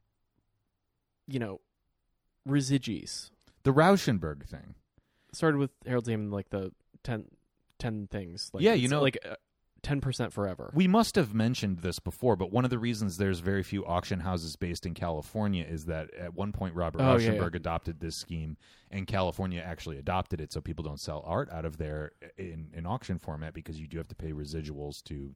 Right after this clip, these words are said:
Speaker 2: the artist.
Speaker 1: Mm-hmm.
Speaker 2: But yes, your, your point is well taken that, yeah, none
Speaker 1: Or
Speaker 2: of the
Speaker 1: you can be a private gallery, and even though you sell it in Los Angelino soil, it's, uh, invoiced out of the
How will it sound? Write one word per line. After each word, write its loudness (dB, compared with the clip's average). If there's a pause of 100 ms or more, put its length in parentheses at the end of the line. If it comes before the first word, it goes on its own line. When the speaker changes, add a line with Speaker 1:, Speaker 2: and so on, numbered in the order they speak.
Speaker 2:
the -12
artist. -10
Speaker 1:
Mm-hmm. -12 (140)
Speaker 2:
But 0
yes, 2
your, 0
your 2 (220)
point 4
is 0
well 4
taken 0
that, -6
yeah, 0
none 4
Speaker 1:
Or 10
Speaker 2:
of 8
the 6
Speaker 1:
you 2
can -4
be 4
a 2
private 0
gallery, 2
and -8 (480)
even -4
though 0
you -2
sell 0
it -6
in -6 (480)
Los -4
Angelino -2 (500)
soil, 4 (260)
it's, -6
uh, -4
invoiced -2
out -2
of -10
the -6